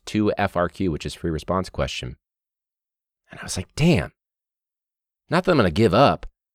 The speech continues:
but, like, this was our best shot. And for context, there's never been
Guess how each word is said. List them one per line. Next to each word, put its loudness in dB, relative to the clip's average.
but, 2
like, 2
this 0
was 0
our 4
best 2
shot. 4
And 2
for 2
context, -2
there's 4
never 2
been 0